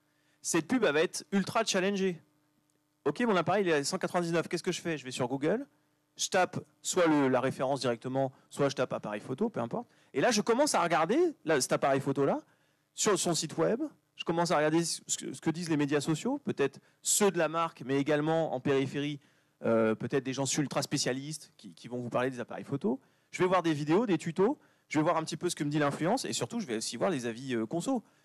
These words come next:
J'aurais pu mettre aussi les voyages, on a tous fait ça. Voyager aujourd'hui, c'est angoissant si on va pas sur Google, c'est, faut être honnête. Si je vais pas sur Google pour savoir dans quel hôtel je vais descendre, si ça se trouve, je vais dé-, descendre littéralement dans un hôtel de merde.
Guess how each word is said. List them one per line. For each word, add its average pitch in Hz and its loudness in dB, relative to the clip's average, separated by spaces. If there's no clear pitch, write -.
J'aurais 113 -2
pu - -8
mettre 147 0
aussi 139 0
les 143 2
voyages, 175 0
on 117 -4
a 117 -4
tous 147 -10
fait 175 -2
ça. 196 0
Voyager 117 2
aujourd'hui, 139 0
c'est 117 -6
angoissant 180 0
si 185 -4
on 143 -2
va 123 0
pas 131 -2
sur 123 -2
Google, 120 0
c'est, - -12
faut 110 -12
être - -10
honnête. 190 -8
Si 127 -6
je 113 -6
vais 131 -2
pas 151 2
sur 135 -4
Google 147 0
pour 127 -4
savoir 143 0
dans 127 0
quel 143 0
hôtel 135 2
je 120 -4
vais 117 -2
descendre, 214 -4
si - -8
ça 110 -8
se - -10
trouve, 180 -6
je 139 -8
vais 107 -4
dé-, 117 -8
descendre 135 -8
littéralement 131 -2
dans 123 0
un 107 0
hôtel 104 -6
de 143 -6
merde. 180 -10